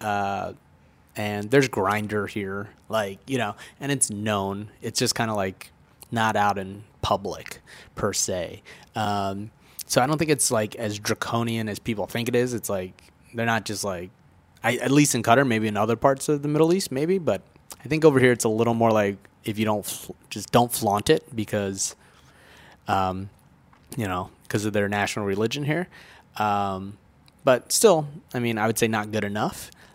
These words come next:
Uh, it just feels like, kind of like, um,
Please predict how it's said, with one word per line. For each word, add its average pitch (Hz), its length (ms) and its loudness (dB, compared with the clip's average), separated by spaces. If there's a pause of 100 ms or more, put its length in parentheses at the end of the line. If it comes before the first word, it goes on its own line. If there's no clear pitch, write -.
(120)
Uh, 101 340 0
it 139 100 -2
just - 220 0
feels 190 320 6
like, 147 120 0
kind 143 320 -2
of 123 140 0
like, 107 580 -4 (1200)
um, 101 600 -4